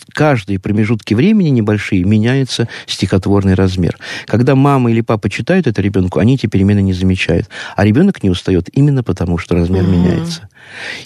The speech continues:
Speaker 1: И есть ещё много других секретов, которые описаны Корнеем Ивановичем. Но вот этот главный. И глаголов должно быть больше, потому что для ребёнка важно движение.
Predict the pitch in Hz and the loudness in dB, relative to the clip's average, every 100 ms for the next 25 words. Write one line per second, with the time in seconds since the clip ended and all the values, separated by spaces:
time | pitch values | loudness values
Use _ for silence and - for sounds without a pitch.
0 | - 196 233 220 - 220 220 190 196 180 | 0 2 2 2 2 2 4 2 0 0
1 | 143 - - 87 80 - 82 - 87 85 | -2 -4 -2 -2 -4 -6 -4 0 2 0
2 | 90 87 - 85 90 87 90 87 82 - | 0 -2 0 0 0 2 2 2 0 -2
3 | 107 - - - 110 113 110 - 139 113 | -6 -6 -12 -2 2 2 0 -2 -2 0
4 | 90 82 85 - 107 110 - - - _ | 0 0 0 -4 -8 -10 -12 -20 -20 _
5 | _ 190 113 110 90 104 117 95 95 92 | _ 2 4 2 2 2 2 0 -4 -4
6 | 95 90 90 85 92 - - 90 90 87 | -4 -4 -4 -2 -2 -4 -2 -2 0 -2
7 | 90 87 92 90 85 87 87 87 85 90 | -2 0 0 0 0 0 0 0 0 0
8 | 85 90 85 85 90 | 0 0 -2 -4 -6